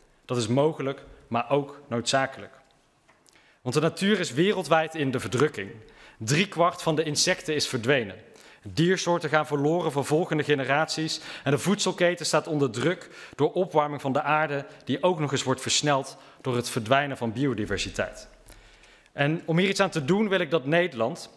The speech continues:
op de grote biodiversiteitsconferentie van de V N in China een koploper is. Daar roep ik de premier toe op.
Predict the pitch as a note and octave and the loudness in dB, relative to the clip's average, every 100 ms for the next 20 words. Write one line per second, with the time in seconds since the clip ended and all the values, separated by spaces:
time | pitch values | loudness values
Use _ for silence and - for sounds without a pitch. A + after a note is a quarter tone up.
0 | - - C#3+ - E3+ G3 E3+ D#3+ D#3 - | -6 -2 0 2 2 2 0 0 0 -10
1 | - A2 C#3+ F#3+ D#3+ C#3+ C#3 C#3 D#3 C#3+ | -20 -4 0 2 2 -2 -2 2 2 2
2 | - C#3+ C#3 D3 C#3 B2+ C#3 B2+ C3+ D3+ | -4 -2 2 0 0 -2 -2 0 0 0
3 | D#3+ B2+ A#2 E3 E3 D3 C#3 - - - | 0 0 0 0 2 0 -2 -8 -18 -12
4 | - - D#3+ A2 G2+ G2+ F#2 - - - | -2 0 2 0 -2 -4 -8 -8 -12 -14
5 | _ _ - D3 C#3 - C3 B2 B2 C3+ | _ _ -4 -2 -2 -2 -2 0 0 0
6 | B2+ A2 C#3+ A#2 | -2 -4 -4 -4